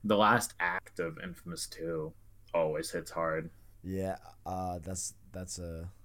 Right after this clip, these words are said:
Speaker 2: that's a, that's a, that's a good point.
Speaker 1: Like, the, uh, I don't know, the Infamous games, like Infamous one, Zeke betrays Cole and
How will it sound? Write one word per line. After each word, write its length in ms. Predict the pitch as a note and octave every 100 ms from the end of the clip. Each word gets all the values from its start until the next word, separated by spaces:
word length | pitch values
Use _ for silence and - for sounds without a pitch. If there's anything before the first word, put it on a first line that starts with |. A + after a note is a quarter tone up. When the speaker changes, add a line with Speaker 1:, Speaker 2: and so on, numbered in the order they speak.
| - -
Speaker 2:
that's 220 | F#2 F#2
a, 320 | F2 D#2+ E2 - - -
that's 200 | E2+ F2
a, 220 | E2+ D#2+ F2 - -
that's 140 | F2+ E2
a 60 |
good 160 | D#2+ D2
point. 140 | A2+
Speaker 1:
Like, 240 | A2 F#2 - - - - - - -
the, 460 | A#2 A#2+ A#2 A2+ A2
uh, 540 | G2+ F#2+ F#2 F2 E2 D#2+ - - - - - -
I 80 | B2
don't 100 | A#2+
know, 100 | G2+
the 100 | G#2
Infamous 340 | A2+ A#2+ G#2
games, 180 | A2 G2+
like 120 | G2+
Infamous 380 | A2+ A#2 A2 -
one, 400 | A2 A2 G#2+ G2+
Zeke 400 | F#2 A2 G#2 -
betrays 680 | F#2 - G#2+ G2+ G2 F#2+ F2
Cole 640 | - G#2 G2 F#2 F2+ F2 - - - - -
and 420 | G2+ F#2 F2 F2